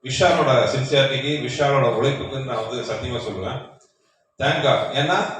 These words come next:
இந்த படத்தோட வெற்றி வந்து விஷால் மார்க்கெட் as it is நல்லா இருக்கு, அது எந்த பிரச்சனையும் இல்லை. ஆனா இந்த வெற்றி என் தம்பிக்கு ஒரு பெரிய மருந்தா அமைஞ்சிருக்கு.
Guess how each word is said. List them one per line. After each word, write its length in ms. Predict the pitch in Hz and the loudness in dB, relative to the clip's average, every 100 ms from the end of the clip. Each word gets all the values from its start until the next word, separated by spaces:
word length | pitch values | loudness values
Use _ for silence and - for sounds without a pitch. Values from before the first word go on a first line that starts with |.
| - 139 | -14 -8
இந்த 140 | 143 | -4
படத்தோட 400 | 160 160 - 165 | 2 2 2 0
வெற்றி 280 | 160 180 175 | -2 -2 -4
வந்து 580 | 170 175 185 180 - - - - _ _ 120 | -4 -2 0 0 -2 -8 -16 -20 _ _ -2
விஷால் 420 | 151 202 185 156 | 2 4 4 4
மார்க்கெட் 640 | 156 156 190 - - - | 6 6 2 0 -6 0
as 240 | 131 - | 2 4
it 60 | 185 | 2
is 260 | 185 - - | 2 -2 -2
நல்லா 200 | 139 156 | 2 2
இருக்கு, 200 | 127 120 | 4 2
அது 140 | 123 | 2
எந்த 120 | 143 | 2
பிரச்சனையும் 360 | - 135 135 101 | -2 0 0 0
இல்லை. 200 | 98 - - 127 | -2 -6 -10 -2
ஆனா 140 | 151 | 0
இந்த 180 | 143 123 | 2 2
வெற்றி 680 | 147 240 202 196 202 - - - - | 2 2 2 2 0 -4 -12 -18 -10
என் 180 | 123 123 | -4 0
தம்பிக்கு 400 | 147 175 180 165 | 2 4 2 2
ஒரு 100 | 135 | 0
பெரிய 340 | - - 147 | 2 2 2
மருந்தா 420 | 143 139 151 - - | 4 4 4 2 2
அமைஞ்சிருக்கு. 760 | 139 139 139 - 123 - - | 2 0 -4 -4 -6 -6 -10